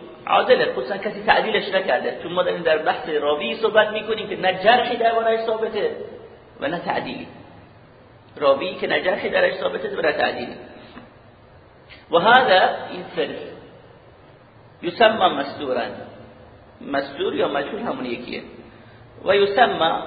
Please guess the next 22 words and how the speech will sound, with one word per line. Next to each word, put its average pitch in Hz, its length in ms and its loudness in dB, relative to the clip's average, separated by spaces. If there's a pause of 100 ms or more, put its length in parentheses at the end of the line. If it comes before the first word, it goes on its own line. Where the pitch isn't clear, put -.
و 151 60 -4
در 147 140 0
جرح 147 320 -2
و - 20 -8
تعدیل - 540 -4 (880)
از 139 280 0
رتبهش 165 440 0
چنین 185 200 -6
یاد 139 220 0
میشه، - 200 -8
محله 202 500 0
الصدق 220 460 0
و 214 40 2
یقال 208 420 2
فیه 165 320 -8
شیخ، 123 180 -6 (340)
شیخ 190 300 -4 (800)
صالح 147 300 0
الحدیث - 440 -6
یا - 360 -4 (1700)
جاش 185 240 4
صدقه. 180 600 -4